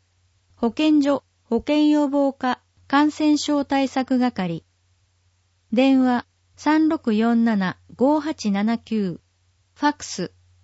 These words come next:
三六一五七一七一。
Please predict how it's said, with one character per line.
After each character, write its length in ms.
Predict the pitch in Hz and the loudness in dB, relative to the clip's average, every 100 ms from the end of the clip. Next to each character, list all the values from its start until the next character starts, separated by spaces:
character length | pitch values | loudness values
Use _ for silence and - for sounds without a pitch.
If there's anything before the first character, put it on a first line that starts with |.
| _ | _
三 340 | - 285 302 302 | -4 2 4 4
六 280 | 302 233 | 2 -2
一 260 | 214 - 226 | -4 -4 -4
五 400 | 240 226 190 - _ 180 | -2 -2 -2 -6 _ -4
七 360 | 202 254 302 | 0 2 2
一 280 | 302 - 196 | 0 -2 -4
七 320 | 185 196 226 | -2 -2 -2
一。 420 | 220 - - 147 | -2 -6 -12 -12